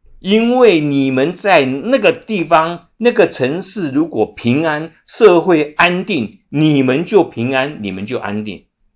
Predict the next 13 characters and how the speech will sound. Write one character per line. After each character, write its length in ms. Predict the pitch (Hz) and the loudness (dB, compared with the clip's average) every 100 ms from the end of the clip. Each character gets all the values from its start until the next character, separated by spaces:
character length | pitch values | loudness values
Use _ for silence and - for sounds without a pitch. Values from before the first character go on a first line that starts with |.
| _ _ _ _ _ | _ _ _ _ _
这 380 | - 226 254 247 | -8 -4 -2 -4
个 480 | - - 165 147 135 | -8 -2 2 4 2
是 260 | - 180 | -6 -10
一 140 | 170 170 | -10 -10
个 480 | - - 127 113 - _ | -14 -4 -2 -2 -8 _
圣 360 | - 208 170 | 2 4 4
经 280 | 123 160 156 | -2 -6 -6
教 280 | 185 151 165 | 0 2 4
导 140 | 135 120 | 2 2
我 180 | 101 | 0
们， 260 | 78 73 - _ _ _ _ _ _ | -6 -12 -20 _ _ _ _ _ _
虽 400 | - 254 269 285 | -10 -2 0 2
然 440 | 175 127 151 - | 2 2 -2 -10